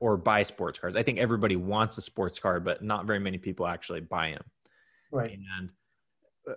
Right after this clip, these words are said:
Speaker 1: but that's not the case with, like, uh, with the Ford Bronco. It's a different
Speaker 2: Yeah.
Speaker 1: type of enthusiast car, right? It's not something you're gonna take to a racetrack, but it is something that you can get out and you can explore, and, and really touches on this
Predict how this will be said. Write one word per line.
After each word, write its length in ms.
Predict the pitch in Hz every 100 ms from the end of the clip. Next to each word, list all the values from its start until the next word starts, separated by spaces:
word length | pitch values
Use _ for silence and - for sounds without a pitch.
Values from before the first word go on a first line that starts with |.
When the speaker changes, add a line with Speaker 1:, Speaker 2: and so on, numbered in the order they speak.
| -
Speaker 1:
but 160 | 117
that's 200 | 120 151
not 240 | 202 156 -
the 100 | 123
case 360 | - 190 190
with, 240 | 113 95 -
like, 380 | 101 95 - 95
uh, 340 | 92 90 - - - -
with 180 | 113 -
the 60 |
Ford 240 | - 110 87
Bronco. 440 | 131 135 - - _ _ _ _ _
It's 140 | 120 127
a 40 |
different 340 | 101 170 123 131
Speaker 2:
Yeah. 120 | 110
Speaker 1:
type 200 | 156 151
of 120 | 107
enthusiast 720 | 104 92 143 131 104 90 -
car, 400 | - 110 67 - -
right? 220 | 90 95 -
It's 160 | 101
not 460 | 113 107 101 90 -
something 300 | 110 92 90
you're 120 | 90
gonna 100 | 87
take 180 | 90 78
to 60 | 82
a 40 |
racetrack, 480 | 90 104 - 85 - - - - _ _ _ _ -
but 140 | 110
it 80 | 120
is 120 | 147
something 340 | 180 131 113 107
that 140 | 92
you 100 | 104
can 160 | 113 95
get 140 | 107
out 240 | 110 107 87
and 120 | 104
you 80 | 95
can 120 | 92
explore, 720 | 90 - - 110 107 104 98
and, 200 | 95 -
and 340 | 95 92 92
really 260 | 107 107 98
touches 400 | - 113 - 104
on 160 | 98 92
this 200 | 90